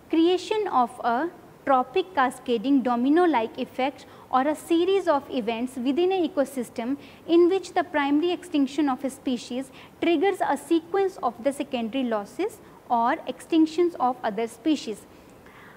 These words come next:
Now, what is biological invasion? Biological invasion is a major threat for the biodiversity. It refers to the introduction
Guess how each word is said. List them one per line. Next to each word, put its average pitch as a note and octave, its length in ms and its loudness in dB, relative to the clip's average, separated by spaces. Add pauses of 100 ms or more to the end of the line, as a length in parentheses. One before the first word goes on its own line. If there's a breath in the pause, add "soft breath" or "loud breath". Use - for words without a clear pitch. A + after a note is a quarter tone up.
(140 loud breath)
Now, C#4 240 2 (260)
what C#4+ 220 0
is D#4+ 120 0
biological A3+ 800 -4
invasion? B3 580 -2 (720 loud breath)
Biological D4+ 800 0
invasion D4 880 2
is B3+ 240 -6
a B3 120 -2
major D#4 840 0
threat D4 340 -2 (120)
for G#3+ 220 -2
the A3+ 360 -4
biodiversity. G#3+ 880 -4 (720 loud breath)
It G#4 180 4 (520)
refers E4 520 0
to C#4 180 -2
the A3 260 -4 (140)
introduction D4+ 960 0